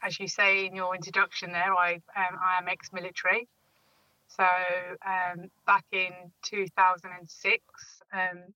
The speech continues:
I signed on to join the armed forces, the army. <clears throat> I, uh, did my,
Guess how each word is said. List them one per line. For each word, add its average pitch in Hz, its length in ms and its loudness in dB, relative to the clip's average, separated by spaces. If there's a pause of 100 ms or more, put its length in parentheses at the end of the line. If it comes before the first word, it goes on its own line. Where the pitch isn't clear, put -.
(120)
I 185 180 4
signed 190 460 -2
on 233 240 0 (560)
to 196 360 0 (140)
join 202 280 0
the 190 80 -2
armed 190 200 0
forces, 202 560 -2 (100)
the 214 60 -4
army. 202 460 4 (180)
<clears throat> - 1300 -8
I, 190 460 6
uh, 180 340 2 (220)
did 190 240 2
my, 196 540 4